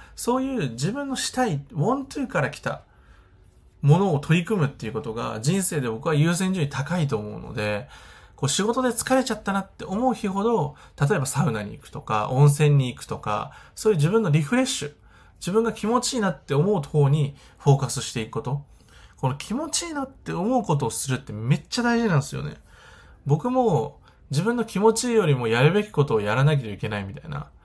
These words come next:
ことがあるんですけど、やっぱり自分の気持ちいいなって思う場所はエネルギー回復できるんですよ、僕たちの。やっぱ元気になるんですよね。だからちょっと疲れたなと思ったら銭湯行くとか、サウナ行くとか、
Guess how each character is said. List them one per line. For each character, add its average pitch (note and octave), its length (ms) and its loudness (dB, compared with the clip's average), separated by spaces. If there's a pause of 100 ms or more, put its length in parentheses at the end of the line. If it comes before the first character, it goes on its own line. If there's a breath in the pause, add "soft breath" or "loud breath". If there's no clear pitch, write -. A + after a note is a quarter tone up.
(680 soft breath)
こ C#3+ 140 -6
と A#2 120 0
が G#2+ 140 2
あ B2 40 4
る A#2+ 120 0
ん G#2 60 -8
で G#2+ 60 -10
す - 120 -10
け G#2+ 100 -10
ど、 G#2 400 -6 (840 soft breath)
や E3 120 0
っ - 80 -12
ぱ D4+ 100 2
り A3+ 400 -2
自 C3+ 200 -8
分 D4 180 -6
の D4 80 -8
気 - 240 -10
持 B3 140 -2
ち - 160 -4
い - 20 -6
い B3+ 40 -4
な G#3+ 100 -2
っ - 60 -8
て - 240 -10
思 E3 280 2
う - 20 2
場 C3 80 0
所 B2 220 -4
は C3 220 0
エ C#3+ 100 6
ネ A3+ 120 4
ル D4 120 0
ギ C#4+ 100 -2
ー C#4 40 -10
回 C#4+ 200 0
復 - 160 -4
で A2 120 -4
き C#3 80 -6
る A2+ 100 -6
ん - 80 -12
で C#3+ 80 -8
す - 80 -10
よ、 - 100 -16
僕 - 160 -6
た C#3 140 -6
ち - 80 -12
の。 C#3 120 -12 (360 loud breath)
や G#3 100 -4
っ - 20 -8
ぱ C3 100 -2
元 D4+ 240 0
気 C#3+ 120 0
に A2+ 80 -2
な A2 100 -2
る G#2 100 -6 (100)
ん - 180 -12
で - 80 -14
す - 120 -8
よ - 60 -10
ね。 D3 140 -12 (840 loud breath)
だ G#3 100 -6
か A3 120 0
ら G#3+ 220 4
ち C#3+ 160 -4
ょ - 20 -2
っ - 20 -2
と D#3+ 120 0
疲 G3+ 260 0
れ E3+ 80 -4
た F3 100 0
な E3+ 140 2
と C#3+ 80 -2
思 B2+ 120 0
っ - 20 -10
た A#2 60 -10
ら A2 60 -6
銭 D3 320 4
湯 G#2+ 100 -4
行 G2+ 60 -8
く - 120 -20
と - 100 -12
か、 G#2+ 240 -4
サ D3+ 200 4
ウ C#3+ 60 6
ナ G#2 120 -2
行 G#2 120 -10
く - 80 -20
と - 120 -12
か、 A2 400 -2